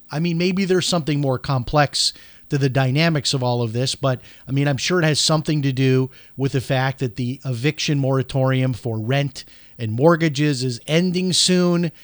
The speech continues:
The federal, uh, you know, second, uh, payment on unemployment, that, that, uh, double dip unemployment benefit,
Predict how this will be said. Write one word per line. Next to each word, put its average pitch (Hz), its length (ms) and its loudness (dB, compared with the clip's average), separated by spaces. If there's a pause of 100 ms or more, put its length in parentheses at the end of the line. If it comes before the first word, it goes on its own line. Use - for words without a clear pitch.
(300)
The 139 280 0
federal, 165 720 2
uh, 123 440 -8
you 131 180 -8
know, 131 100 -2
second, 156 580 -2
uh, 127 340 -2 (120)
payment 160 540 -2 (320)
on 135 140 0
unemployment, 151 720 0
that, 127 300 -4
that, 123 280 -8
uh, 120 100 -4
double 147 340 0
dip 147 260 0
unemployment 147 840 -2
benefit, 151 520 0